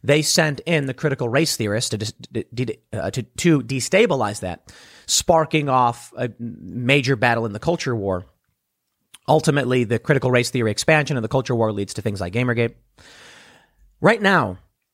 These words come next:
they're going to need to find a way to divide and conquer, but you have left and right kind of unified on this. So don't be surprised if they find a way to try and turn it partisan.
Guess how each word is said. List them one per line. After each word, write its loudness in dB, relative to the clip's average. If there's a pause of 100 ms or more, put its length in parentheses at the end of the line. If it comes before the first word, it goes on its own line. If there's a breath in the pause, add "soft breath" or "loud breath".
(180)
they're 4
going 2
to 2
need -2
to 0
find 0
a 2
way 2
to 0
divide 0
and -12
conquer, -4 (240)
but -4
you 2
have 4
left 0
and 0
right 0
kind -4
of -6
unified 0
on -8
this. -10 (360)
So -6
don't 2
be 2
surprised 2
if -8
they 0
find -4
a -2
way 0 (400 loud breath)
to -6
try 2
and 0
turn -4
it -6
partisan. 0